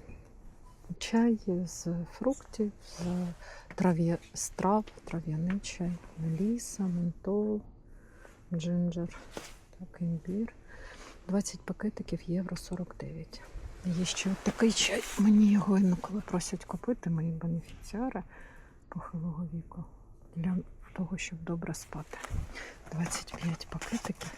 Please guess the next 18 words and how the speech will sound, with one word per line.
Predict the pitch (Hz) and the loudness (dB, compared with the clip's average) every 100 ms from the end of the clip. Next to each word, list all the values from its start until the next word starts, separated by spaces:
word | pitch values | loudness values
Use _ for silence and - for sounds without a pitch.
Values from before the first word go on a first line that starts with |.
| - - - - - | -8 -6 -2 -2 -2
коштує | - 180 - 165 156 | -6 -8 -6 -6 -4
дев'яносто | 156 175 170 - 151 | -2 0 -2 -6 -8
дев'ять | 160 156 170 - | -6 -6 -6 -8
центів. | - - - - - - | -12 -14 -18 -18 -16 -10
Зелений | 165 175 175 196 196 185 | -4 0 2 2 0 -2
чай | - 175 165 - - - - - - - - - - | -6 -4 -6 -8 -18 -20 -20 -20 -20 -20 -20 -18 -4
двадцять | 175 160 170 - | -2 -2 -6 -6
п'ять | 160 - | -6 -6
пакетиків | - 160 196 - - 170 - - - - - | -10 -10 -10 -10 -12 -14 -14 -16 -18 -20 -16
сімдесят | - - 151 147 - - 170 - | -12 -10 -10 -10 -10 -8 -8 -6
дев'ять | 156 156 151 - - | -6 -6 -10 -14 -18
є | - - - - - - - | -18 -20 -20 -20 -20 -20 -14
центів. | - - - - - - - - - | -12 -12 -16 -18 -16 -16 -16 -16 -12
Так, | - - - - - - 151 | -8 -8 -10 -12 -10 -8 -2
мед. | 180 190 196 151 - - - - - - - - - - - | 2 4 4 0 -6 -12 -10 -10 -8 -8 -12 -14 -16 -12 -8
Ось | - | -6
такий | - 190 - 180 | -4 -4 -2 0
мед, | 175 175 - | 0 2 2